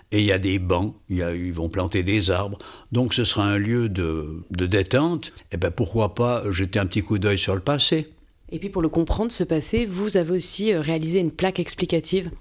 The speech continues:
Speaker 1: Oui. Oh ben, en toute simplicité, euh, en quelques lignes, montrer quand elle a été conçue, pourquoi,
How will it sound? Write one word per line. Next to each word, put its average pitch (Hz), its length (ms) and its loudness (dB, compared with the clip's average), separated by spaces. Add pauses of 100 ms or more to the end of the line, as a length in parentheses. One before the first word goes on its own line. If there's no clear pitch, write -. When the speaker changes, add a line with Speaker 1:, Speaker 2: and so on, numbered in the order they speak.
(140)
Speaker 1:
Oui. 320 320 2 (100)
Oh 87 140 0
ben, 87 380 0
en 92 100 0
toute 135 220 2
simplicité, 113 840 2 (380)
euh, 92 160 2
en 101 100 2
quelques 123 300 2
lignes, 117 480 4 (260)
montrer 110 840 0 (100)
quand 139 220 2
elle 113 140 2
a 110 60 4
été 98 280 0
conçue, 160 680 0 (240)
pourquoi, 147 760 2